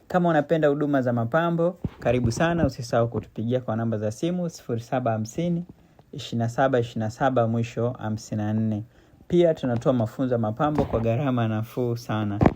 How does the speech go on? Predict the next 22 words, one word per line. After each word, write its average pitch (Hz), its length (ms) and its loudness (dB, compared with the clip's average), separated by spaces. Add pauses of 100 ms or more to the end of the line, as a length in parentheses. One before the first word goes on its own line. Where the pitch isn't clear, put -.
(160)
Karibu 123 340 -2
sana, 170 360 0
tunapokea 123 580 -4
wanafunzi 117 680 -2 (440)
kila 117 440 0
siku. 113 540 -6 (300)
Hapa 151 220 2
tulikuwa 117 380 -2
kwenye 110 240 -4
bridal 104 320 -2
shower 107 340 0
ya 104 220 -2 (420)
Anet. 107 420 -4
Kwa 151 120 4
hiyo 160 60 6
baada 170 240 6
ya 175 60 6
kubandua 160 580 4
kama 160 280 0
hivyo, 175 360 -2
utaenda 131 560 0
utaibandika 120 880 -2